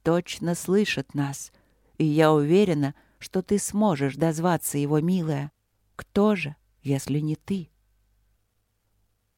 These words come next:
Они поговорили еще немного. Аня сообщила, что Нории постарается помочь закрыть переход,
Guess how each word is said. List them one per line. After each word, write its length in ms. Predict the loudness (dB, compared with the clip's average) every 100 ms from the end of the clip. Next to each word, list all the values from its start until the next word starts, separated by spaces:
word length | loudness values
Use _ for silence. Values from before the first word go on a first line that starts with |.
| _ _ _ _ _ _ _ _ _ _ _ _ _ _ _ _ -6
Они 240 | -2 -2
поговорили 640 | -2 -2 0 2 2 2
еще 320 | 0 0 0 2
немного. 540 | 2 2 0 0 -2 -6 _ -6
Аня 260 | -2 -2 -2
сообщила, 640 | 0 0 -2 0 2 2
что 220 | 0 0
Нории 400 | 0 0 2 0
постарается 680 | 0 -4 -2 0 0 0 -4
помочь 460 | -2 0 0 -2 -2
закрыть 460 | -2 -2 -2 -4
переход, 600 | -2 0 0 -2 -4 -4